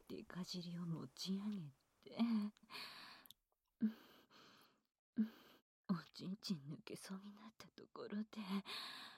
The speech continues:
一気に奥まで、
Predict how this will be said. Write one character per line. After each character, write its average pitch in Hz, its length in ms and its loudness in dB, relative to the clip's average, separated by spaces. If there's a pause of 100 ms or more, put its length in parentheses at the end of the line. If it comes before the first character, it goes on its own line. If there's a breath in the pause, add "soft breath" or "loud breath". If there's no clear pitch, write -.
(1300 loud breath)
一 190 100 12 (260)
気 247 140 8
に 139 220 2 (100)
奥 - 280 0
ま 180 220 -4
で、 180 120 2